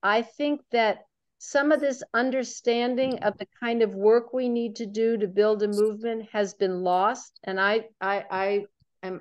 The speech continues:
among those who feel like we, we didn't keep that information going. So a lot of times there is a one-off demonstration, and I'm, I'm, I'm gonna m-, mention one that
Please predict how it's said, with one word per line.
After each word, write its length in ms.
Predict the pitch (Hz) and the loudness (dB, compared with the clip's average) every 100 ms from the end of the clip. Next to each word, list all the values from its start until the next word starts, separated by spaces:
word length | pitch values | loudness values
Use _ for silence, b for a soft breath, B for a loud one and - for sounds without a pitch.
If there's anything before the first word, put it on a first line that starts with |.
| - | -8
among 540 | 185 196 202 220 240 | -6 -2 -2 -2 -4
those 380 | 214 214 220 - | 0 -2 -2 -12
who 200 | 226 208 | -8 -6
feel 320 | 208 220 214 | -6 -2 0
like 320 | 214 202 196 196 | 2 0 -2 -4
we, 400 | 208 208 208 208 _ _ _ _ _ - | -2 -2 -6 -12 _ _ _ _ _ -8
we 120 | 208 | -6
didn't 340 | 202 262 277 277 | -4 -4 -4 -8
keep 340 | 294 277 - | -10 -10 -8
that 300 | 240 226 - | -4 -2 -2
information 840 | 233 226 247 220 214 214 - 196 185 | -6 -6 -6 0 0 -2 -8 -10 -2
going. 460 | 208 214 185 143 165 _ _ _ _ | -2 0 -4 -8 -14 _ _ _ _
So 300 | - 226 214 | 0 2 2
a 80 | 208 | 0
lot 380 | 226 240 294 330 | 0 2 2 0
of 60 | 330 | -4
times 460 | 262 240 220 220 - | -6 -4 -4 -6 -4
there 160 | 220 214 | 0 4
is 240 | 214 208 | 4 4
a 140 | 202 190 | 2 0
one-off 680 | 180 208 262 262 240 240 240 - | 0 0 0 0 -2 -2 -8 -4
demonstration, 1000 | 208 214 214 - 202 190 185 - - - - | -2 -2 -8 -6 -2 -2 -2 -10 -14 -18 -8
and 160 | 185 | -2
I'm, 260 | 196 202 196 190 | 0 0 -4 -8
I'm, 140 | 185 - | -10 -6
I'm 200 | 185 190 | -6 -2
gonna 180 | 208 202 | -2 -2
m-, 240 | 202 185 - | -6 -12 -6
mention 500 | 202 220 247 262 247 | -2 0 -2 -6 -2
one 240 | 226 226 | 0 2
that 200 | 220 190 | 4 2